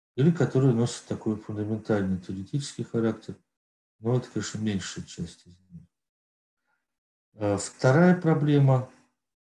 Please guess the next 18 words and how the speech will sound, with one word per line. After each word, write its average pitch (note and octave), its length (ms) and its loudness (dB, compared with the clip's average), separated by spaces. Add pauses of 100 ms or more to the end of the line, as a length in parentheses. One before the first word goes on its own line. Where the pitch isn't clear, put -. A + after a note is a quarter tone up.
э, G#2+ 460 -2
это C3 440 2 (120)
вообще - 500 -4
вакуум, C3 480 2
который A2+ 400 -2
есть, A2+ 440 -2 (760)
или A2 100 0
второй A#2 320 0
блок G2+ 300 -6
проблем, C3+ 540 0 (520)
э, G2+ 320 -10
в - 60 -20
строитель-, A2+ 600 -4
в A2 120 -8
регулировании A2+ 600 2
именно G#2+ 200 -2
цивилистическом G#2+ 840 -6
строительстве. A2+ 720 -4